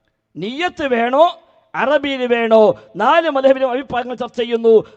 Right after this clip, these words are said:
അതിൽ കാണാം, അശ്ശാഫിഇയ്യത്ത് ഖാലു, ഷാഫികൾ പറയുന്നു. നമ്മുടെ നാട്ടിൽ ഷാഫി മദ്ഹബ് എന്നാണല്ലോ ഇവരൊക്കെ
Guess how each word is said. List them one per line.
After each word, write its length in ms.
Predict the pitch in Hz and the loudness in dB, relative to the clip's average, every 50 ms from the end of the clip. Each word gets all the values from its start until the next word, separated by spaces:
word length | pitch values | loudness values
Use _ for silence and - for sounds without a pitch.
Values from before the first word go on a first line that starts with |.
| _ - | _ -10
അതിൽ 220 | 180 208 233 240 - | -8 -8 -8 -8 -6
കാണാം, 300 | 247 233 226 233 240 240 | -4 -2 -2 -2 -2 -4
അശ്ശാഫിഇയ്യത്ത് 960 | 240 - - 233 233 240 240 233 - 233 208 226 240 240 240 233 - - 247 | -6 -6 -6 -4 -2 -2 -2 -4 -6 -8 -10 -8 -8 -8 -8 -10 -8 -4 -2
ഖാലു, 420 | 240 247 247 240 247 247 240 226 233 _ _ _ _ _ _ _ - - | -2 0 0 0 -2 -2 -4 -6 -10 _ _ _ _ _ _ _ -14 -8
ഷാഫികൾ 600 | 185 185 214 247 254 254 226 226 233 254 233 254 | -6 0 2 2 2 2 0 -4 -4 -4 -4 -4
പറയുന്നു. 760 | - 262 254 254 247 247 240 254 247 247 247 247 247 247 226 - _ _ _ _ _ _ _ _ - | -4 -4 -4 -4 -4 -4 -2 -2 0 0 0 0 -2 -4 -4 -6 _ _ _ _ _ _ _ _ -18
നമ്മുടെ 200 | 143 170 214 226 | -12 -8 -6 -4
നാട്ടിൽ 280 | 214 214 214 - 220 202 | -4 -4 -4 -6 -8 -8
ഷാഫി 260 | 208 208 233 220 233 | -8 -8 -8 -8 -10
മദ്ഹബ് 380 | 233 220 220 220 214 226 220 220 | -8 -6 -6 -6 -4 -2 -2 -2
എന്നാണല്ലോ 680 | 220 226 214 220 214 214 208 208 208 208 208 185 - _ _ _ - | -2 -2 -2 -4 -4 -4 -4 -6 -4 -4 -4 -4 -6 _ _ _ -12
ഇവരൊക്കെ 420 | 170 208 226 220 220 214 214 214 | -6 -4 -4 -4 -4 -6 -8 -12